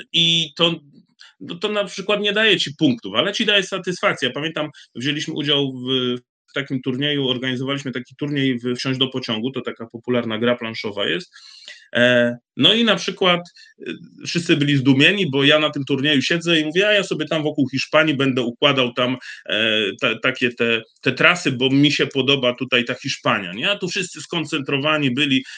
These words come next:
na tym, żeby tam ta góra, dwadzieścia jeden punktów, tu to zaliczyć. Nie, to żadna przyjemność po prostu. Więcej, y, takich turniejów żeśmy nie organizowali. To samo Splendor, właściwie nie siadam do niego, bo, e,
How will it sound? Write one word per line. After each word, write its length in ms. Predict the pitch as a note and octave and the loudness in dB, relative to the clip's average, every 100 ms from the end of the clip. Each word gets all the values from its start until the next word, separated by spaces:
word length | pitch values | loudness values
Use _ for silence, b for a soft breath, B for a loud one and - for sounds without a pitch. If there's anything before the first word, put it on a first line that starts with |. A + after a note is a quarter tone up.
| B | B
na 160 | C3 C3+ | -4 -2
tym, 160 | C#3 | -4
żeby 300 | A#2+ B2+ A#2+ | 0 0 0
tam 280 | B2 D3 C3 | -2 -2 -2
ta 120 | B2+ | -4
góra, 460 | A#2+ D3 C#3 C3 B2+ | -4 -2 2 2 2
dwadzieścia 460 | A#2 B2 B2 C3 C3+ | 0 -2 -2 -2 -2
jeden 240 | B2+ B2+ B2 | -2 -2 -4
punktów, 400 | C#3+ B2+ - B2+ - | -6 -6 -6 -8 -4
tu 140 | D3 | -4
to 140 | - B2+ | -2 -2
zaliczyć. 1000 | B2+ B2+ C3 C3 C3 _ - - B2 A#2+ B | 0 0 -2 -6 -16 _ -14 -2 -2 -2 B
Nie, 100 | F3+ | -10
to 180 | E3 E3 | -4 -4
żadna 300 | D3+ G3 F#3 | 0 0 0
przyjemność 400 | F3 F3 C#3 A#2 | -2 -2 -2 -4
po 100 | - | -8
prostu. 380 | A#2+ C#3 C#3 C#3 C#3+ - | -8 -8 -4 -6 -6 0
Więcej, 460 | D3+ E3+ D#3 C#3+ C3 B2+ | 0 2 0 2 -2 -4
y, 40 | B2 | -4
takich 260 | C#3 C#3+ C3+ | -6 -6 -8
turniejów 320 | C#3 C#3+ B2+ | -6 -4 -6
żeśmy 400 | C3 B2+ B2 B2 | -4 -4 -2 0
nie 140 | D3+ | 0
organizowali. 800 | E3 D3 D3+ C#3 C3+ D3 C#3 C3+ B B _ | 0 0 -2 -2 0 0 0 -2 B B _
To 100 | D3 | -4
samo 300 | D#3+ D#3+ D3+ | -2 0 -2
Splendor, 500 | D3+ D#3+ D3+ B2+ A#2 | 0 2 4 2 0
właściwie 400 | C3 - C#3 C#3 | -4 -4 -2 0
nie 100 | C#3+ D3 F#3 _ _ - | 0 -2 -4 _ _ 0
siadam 280 | D3+ C3 A#2+ | 2 2 0
do 100 | B2+ | -2
niego, 300 | C3 C#3+ B2+ | 0 -2 -2
bo, 180 | A#2+ A#2+ B B - | -2 -4 B B -6
e, 300 | G#2+ A2 A2 | -2 0 -2